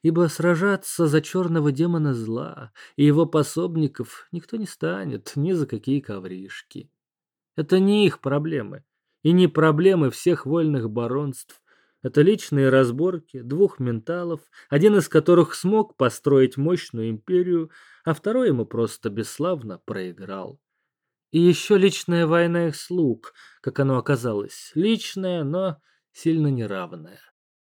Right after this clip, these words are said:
Держа шестого слугу под постоянным контролем, я приказываю воину связать его по рукам и ногам.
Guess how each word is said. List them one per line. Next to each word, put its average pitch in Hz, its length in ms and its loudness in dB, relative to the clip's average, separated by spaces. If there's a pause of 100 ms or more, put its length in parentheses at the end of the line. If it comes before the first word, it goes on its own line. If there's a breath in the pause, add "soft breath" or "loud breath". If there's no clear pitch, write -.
(180)
Держа 165 360 6
шестого 196 460 2
слугу 175 380 0
под 156 300 -2
постоянным 165 600 0
контролем, 175 640 -2 (300 soft breath)
я 151 120 4
приказываю 160 800 4
воину 180 480 4
связать 165 640 2
его 117 220 -2
по 127 160 -8
рукам 139 340 0
и 135 40 -2
ногам. 120 480 -4